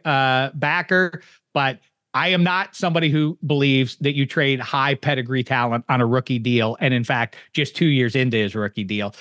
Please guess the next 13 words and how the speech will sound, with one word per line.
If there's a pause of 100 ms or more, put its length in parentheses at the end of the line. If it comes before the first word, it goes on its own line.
(160)
So
I'm
glad
that
worked
out.
I'm
even
gladder
for
Mason
Rudolph,
though.